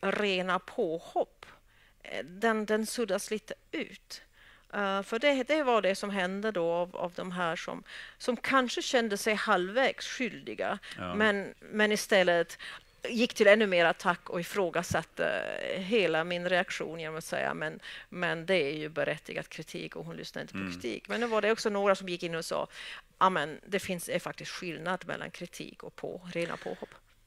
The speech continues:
Speaker 2: Men tror du att det finns en risk? Kan det ligga någonting i det de, de, inte just de säger, men att, att man, om man börjar säga att, "Nej, men ni får inte vara, ni får inte stå längst bak i lokalen och ropa", att man ändå flyttar den gränsen också och till slut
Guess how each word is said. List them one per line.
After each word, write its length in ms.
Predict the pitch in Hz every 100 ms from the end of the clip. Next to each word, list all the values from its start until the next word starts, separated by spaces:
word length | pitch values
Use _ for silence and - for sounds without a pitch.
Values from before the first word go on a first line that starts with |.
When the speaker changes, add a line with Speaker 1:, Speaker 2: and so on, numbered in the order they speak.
| _
Speaker 2:
Men 440 | - 110 120 120 113
tror 200 | 135 117
du 60 |
att 60 | 113
det 80 | 113
finns 380 | 175 226 196
en 80 | 113
risk? 360 | 95 85 - -
Kan 140 | 117
det 80 | 117
ligga 200 | 120 120
någonting 520 | 135 208 156 - 110
i 120 | 98 92
det 220 | 92 90
de, 240 | 90 87
de, 420 | 95 92 90 87 -
inte 240 | 123 -
just 200 | 117 -
de 200 | 147 143
säger, 320 | - 98 92
men 260 | 92 92 92
att, 300 | - 98 -
att 260 | - 101 113
man, 300 | 104 104 95 _ _ _ _ - -
om 160 | 123 113
man 180 | 113
börjar 420 | 117 123 110 156 165
säga 420 | - 117 90 87
att, 120 | -
"Nej, 140 | 117
men 260 | 117 117 110 -
ni 200 | 127 127
får 260 | - 147
inte 180 | 113 98
vara, 140 | 90 104
ni 100 | 113
får 120 | 123
inte 120 | -
stå 200 | - 123
längst 220 | 98 -
bak 240 | 95 85 101
i 80 |
lokalen 420 | 92 90 90 82 87
och 80 | 90
ropa", 360 | 87 - 82 - - - - - - -
att 180 | - 120
man 120 | 113
ändå 240 | 110 104
flyttar 340 | - 117 - 104
den 280 | 127 185
gränsen 420 | 113 92 95 - 113
också 400 | 175 - - 92
och 120 | 90
till 100 | -
slut 600 | - 98 92 _ -